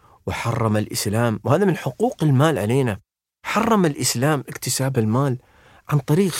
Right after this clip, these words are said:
غير مشروعة، الاحتكار، النصب، الاحتيال، المبالغة،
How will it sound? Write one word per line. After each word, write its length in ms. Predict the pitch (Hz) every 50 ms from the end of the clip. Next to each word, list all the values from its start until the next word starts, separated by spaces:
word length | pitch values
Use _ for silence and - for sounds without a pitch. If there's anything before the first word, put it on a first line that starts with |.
| -
غير 180 | 170 214 240 226
مشروعة، 540 | 202 165 139 - 151 156 143 101 73 107 - -
الاحتكار، 640 | 139 - 123 - - - 110 101 - - 78 69 - - _ _ _ _ _ _ _ -
النصب، 400 | - 110 110 113 107 104 - - - _ _ _ _ _ _ _ -
الاحتيال، 640 | - - - - - - 98 101 98 95 92 - - - _ _ _ _ _ _ -
المبالغة، 760 | 113 110 107 101 95 107 110 110 107 104 104 95 104 92